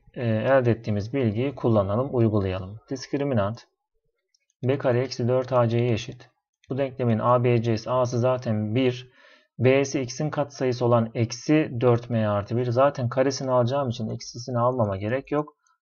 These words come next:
Dört M artı birin karesi. Yani B yerine dört M artı bir alabilirsiniz.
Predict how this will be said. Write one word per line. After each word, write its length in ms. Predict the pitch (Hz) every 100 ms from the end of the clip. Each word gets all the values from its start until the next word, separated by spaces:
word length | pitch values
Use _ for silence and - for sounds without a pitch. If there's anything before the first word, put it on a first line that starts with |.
| -
Dört 260 | 143 147
M 160 | 120 107
artı 360 | 120 127 123 113
birin 300 | 107 123 147
karesi. 400 | 131 107 92 - _
Yani 320 | 135 135 120
B 40 | 127
yerine 440 | 143 123 107 107
dört 240 | 127 135 123
M 60 |
artı 260 | 120 110 123
bir 100 | 135
alabilirsiniz. 760 | 107 101 101 98 113 113 -